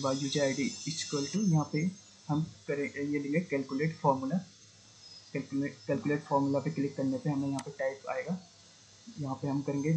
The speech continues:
generate random string। इस पे click करने पे यहाँ पे हमें एक option आएगा length of characters।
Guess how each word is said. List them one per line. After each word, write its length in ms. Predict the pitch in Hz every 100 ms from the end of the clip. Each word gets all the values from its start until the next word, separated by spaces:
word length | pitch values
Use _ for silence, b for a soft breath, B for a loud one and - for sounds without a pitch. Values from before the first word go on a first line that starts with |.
| 160
generate 400 | 147 131 156 175
random 360 | 143 135 156 -
string। 340 | 165 - 135 123 - - - - - - - - -
इस 80 | - -
पे 60 |
click 260 | 160 151 160
करने 220 | 151 139
पे 120 | 135 208 233 - - - 151
यहाँ 140 | 143 139
पे 180 | 143 143
हमें 260 | 139 135 143
एक 180 | 143 -
option 300 | 131 147 135
आएगा 180 | 135
length 400 | 185 139 139 151 147
of 140 | 147 -
characters। 480 | 139 135 147 190